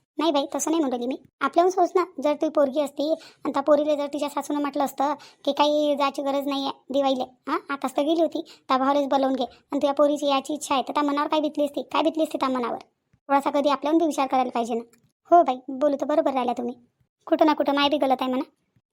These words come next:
माय बी गलत आहे. मी ना असं म्हणायला पाहिजे होतं त्याला, "आता तुम्ही पहिले दिवाळी करून या, मी थांबतो दोन तीन दिवस तुम्ही येईपर्यंत, आणि मग, अ,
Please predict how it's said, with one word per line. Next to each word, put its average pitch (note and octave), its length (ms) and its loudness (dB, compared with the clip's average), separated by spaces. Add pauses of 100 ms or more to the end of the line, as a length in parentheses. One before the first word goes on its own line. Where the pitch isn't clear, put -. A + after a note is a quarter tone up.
(100)
माय D4 200 6
बी D#4 80 -4
गलत C4+ 260 0
आहे. D4+ 420 -6
मी C#4 140 0
ना C#4 140 -2
असं C#4 160 -4
म्हणायला C4+ 200 0
पाहिजे C4+ 180 0
होतं C4 140 -6
त्याला, D#4 260 -2
"आता - 140 -2
तुम्ही C#4 220 -2
पहिले C4+ 220 0
दिवाळी C4 240 4
करून C4 240 2
या, C#4 60 0 (400)
मी C4+ 180 4
थांबतो C4 240 0 (180)
दोन B3+ 120 2
तीन C4 160 0
दिवस B3+ 380 2
तुम्ही C4 160 2
येईपर्यंत, A#3+ 400 0 (400)
आणि C#4 140 0
मग, D4 420 2
अ, C4 140 0